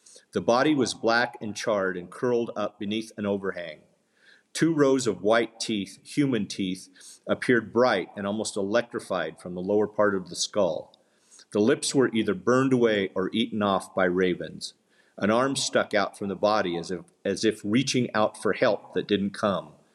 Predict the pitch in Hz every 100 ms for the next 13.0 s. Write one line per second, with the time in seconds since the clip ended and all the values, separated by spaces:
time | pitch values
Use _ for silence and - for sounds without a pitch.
0 | _ - - - 123 151 151 123 - 117
1 | 117 117 - 117 101 92 - 90 113 117
2 | 123 123 107 98 - 117 117 113 92 -
3 | 113 95 - - 95 87 107 101 90 85
4 | 90 90 90 95 92 80 76 - - -
5 | - - _ 104 - 120 139 135 127 120
6 | 120 110 - - 127 120 104 104 110 -
7 | 92 80 - - 113 110 107 117 - 95
8 | 87 82 - _ _ 101 98 - 110 101
9 | 104 87 90 82 69 - - _ _ _
10 | _ - 131 139 156 135 117 - - 131
11 | 120 - - 101 90 - 90 90 90 -
12 | 110 107 101 90 85 - 87 80 73